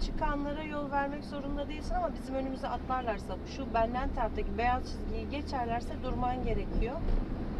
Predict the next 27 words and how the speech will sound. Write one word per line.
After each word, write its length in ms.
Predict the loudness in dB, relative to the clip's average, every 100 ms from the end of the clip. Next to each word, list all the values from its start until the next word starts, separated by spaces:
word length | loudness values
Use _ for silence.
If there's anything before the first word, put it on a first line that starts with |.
| 2 4 4
Yokuş 320 | 6 6 6
çıktığın 380 | 2 0 2 2
için 240 | 2 2 4
yol 260 | 4 4
senin. 360 | 2 0 0 0 -2 -4 -4 -4 -4
Burası 240 | 0 0 0 -2 0
tek 240 | 0 0
geliş, 320 | 0 0 0
tek 300 | -2 -2 2
gidiş 280 | 2 2 2 0
bir 80 | 2
yol. 200 | 2 0 -4 0
Tek 200 | 0 0
geliş, 240 | 0 0
tek 260 | 0 -2 -2
gidiş 340 | -6 -6 -4
yollarda 720 | 0 0 4 6 6 4 2 2 0
sollama 420 | 0 0 2 0 -2
kesinlikle 480 | -6 -4 -4 -4 -6 -4
yapmıyoruz. 600 | -4 -4 -6 -4 -4 -4 -4 -6 -4 0 2 4
Kesikli 460 | 6 6 6 4 4
çizgiler 540 | 4 4 2 4 4
seni 300 | 4 4 4
yanıltmasın. 680 | 4 2 2 2 2 0 -2 -4 -4 -6 -6 -6 -4
Kesikli 460 | -2 -2 -4 -2 -2
çizgiler 500 | 0 0 2 4 4
sokak 420 | 2 -2 0 -2